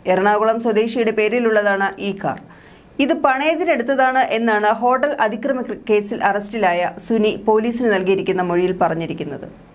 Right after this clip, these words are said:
രണ്ടര ലക്ഷം രൂപ പണയത്തിനാണ് കാർ വാടകയ്ക്കെടുത്തത്. ഇതിനുവേണ്ടി അമ്മയെ കൊണ്ട് ലോൺ എടുപ്പിച്ചു എന്നാണ് സുനി പറയുന്നത്. പുറത്തിറങ്ങിയ ശേഷം സുനി കൂടുതലും WhatsApp കോളുകളാണ് ചെയ്തിരുന്നത് എന്നും പോലീസ് കണ്ടെത്തിയിട്ടുണ്ട്.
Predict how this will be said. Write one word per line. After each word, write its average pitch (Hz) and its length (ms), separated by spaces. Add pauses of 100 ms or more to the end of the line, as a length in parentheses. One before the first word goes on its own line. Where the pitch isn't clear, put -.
(120)
രണ്ടര 180 420
ലക്ഷം 202 340
രൂപ 208 220
പണയത്തിനാണ് 214 800
കാർ 202 200
വാടകയ്ക്കെടുത്തത്. 190 760 (280)
ഇതിനുവേണ്ടി 277 640 (180)
അമ്മയെ 277 280
കൊണ്ട് 240 360
ലോൺ 233 280
എടുപ്പിച്ചു 262 400
എന്നാണ് 208 580
സുനി 226 160
പറയുന്നത്. 160 520 (360)
പുറത്തിറങ്ങിയ 220 520
ശേഷം 233 460
സുനി 254 240
കൂടുതലും 254 500 (100)
WhatsApp 247 340
കോളുകളാണ് 220 680
ചെയ്തിരുന്നത് 233 560
എന്നും 175 380
പോലീസ് 208 340
കണ്ടെത്തിയിട്ടുണ്ട്. 170 640